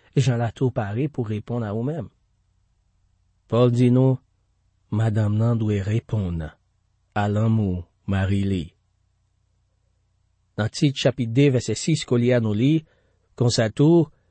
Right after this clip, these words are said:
pale ak jenn moun yo pou yo kenbe tèt yo an plas.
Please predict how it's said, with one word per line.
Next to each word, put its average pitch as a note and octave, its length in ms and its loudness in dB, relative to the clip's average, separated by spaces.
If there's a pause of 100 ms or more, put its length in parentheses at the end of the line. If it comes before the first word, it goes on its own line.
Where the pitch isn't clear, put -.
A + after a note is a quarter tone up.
(400)
pale B2+ 320 4
ak A2+ 160 -2
jenn D#3+ 320 6
moun E3 240 6
yo F3 240 4 (200)
pou C#3 120 2
yo B2+ 160 4
kenbe B2 280 2
tèt A2 240 -4
yo G2 160 -2
an F2+ 80 -6
plas. F2 460 -8